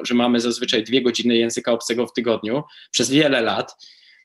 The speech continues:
E, natomiast problem polega na tym, że tam nie ma kwestii komunikacji, nie uczymy się mówić, nie uczymy się reagować.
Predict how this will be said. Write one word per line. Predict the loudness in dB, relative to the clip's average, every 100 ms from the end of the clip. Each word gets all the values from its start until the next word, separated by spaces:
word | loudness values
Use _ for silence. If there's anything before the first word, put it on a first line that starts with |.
| -4
E, | 0 2
natomiast | 2 2 2 2 0 0
problem | 0 2 0
polega | 0 2 2
na | 0 -2
tym, | -2
że | -2
tam | 0 0 -2 -2
nie | 0 2 2
ma | 0
kwestii | -2 -4 -4 -6
komunikacji, | -2 0 0 0 -2 -8 -4 -4 -2 0 0 -2 -4 0
nie | 2 2
uczymy | 0 2 2 4
się | 2 0
mówić, | 0 0 0 -2 0
nie |
uczymy | 0 0 0
się | 0 0
reagować. | 2 0 0 0 -2 -8 -12